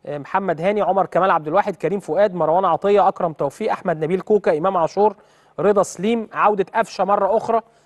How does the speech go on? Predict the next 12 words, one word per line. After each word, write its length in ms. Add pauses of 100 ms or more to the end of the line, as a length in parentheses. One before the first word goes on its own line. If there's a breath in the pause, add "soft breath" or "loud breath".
(160 soft breath)
بعد 300
استبعاده 500
ماتشين 420
بسبب 380
يعني 300
كده 260
كانت 300
عقوبة 400
على 160
قفشة، 360 (140)
رجع 200
تاني 320